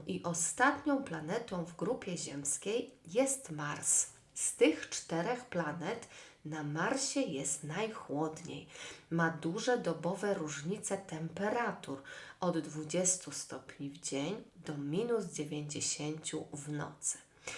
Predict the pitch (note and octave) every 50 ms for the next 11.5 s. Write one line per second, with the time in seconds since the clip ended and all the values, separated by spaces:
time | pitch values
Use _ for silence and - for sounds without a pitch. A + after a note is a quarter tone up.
0 | - - - - - F3+ F3 F3+ - - G#4+ - - - - G#3+ F3 - - D#3+
1 | D3+ D3+ - - A#3 C4 F4 - - - B3+ B3 - - D#3+ D#3 D3+ E3 A3 C4+
2 | C#4 C#4 C#4 - - - D#3+ - F#3+ A3+ A3+ G#3+ G3+ - - F3+ - - D#3+ D#3
3 | D#3+ G3 A3 - A3 G#3+ G3+ G3 - - C4 C#4 C#4+ C4 F#3+ D#3 C3+ - - -
4 | - - - - - - - - - - G3 B3+ D#4+ D4+ - - F3 E3 - D#3+
5 | D3+ D3+ - - - A#2+ A2+ - - A3 C4 C4 D4 C#4 C4 C#4 E3+ E3+ F3 G#3
6 | G#3+ - - - - - - - F3 E3+ E3+ E3 E3 F#3 A3 - - - - -
7 | F#3+ F3+ F3 - - D3+ C#3+ C#3+ D#3+ F#3 G#3+ C4+ F4+ G4+ - - - - - -
8 | - - - C#4+ D4 C#4+ B3 G3 - F3+ E3+ E3 F3 F3+ F3+ F3+ F#3 F#3+ F#3 F3+
9 | E3 D3+ D3 D3 - - D3+ - - - F#3+ - - F3 F3 - - - D4 D4
10 | C#4+ G#3+ F#3+ F3+ E3+ E3 E3 F#3+ A3 A3+ A3 A3 G3 F3 F3 F3+ G#3+ G#3+ G3 F3+
11 | E3+ D#3+ D#3+ D#3+ D#3+ - - - D#3+ E3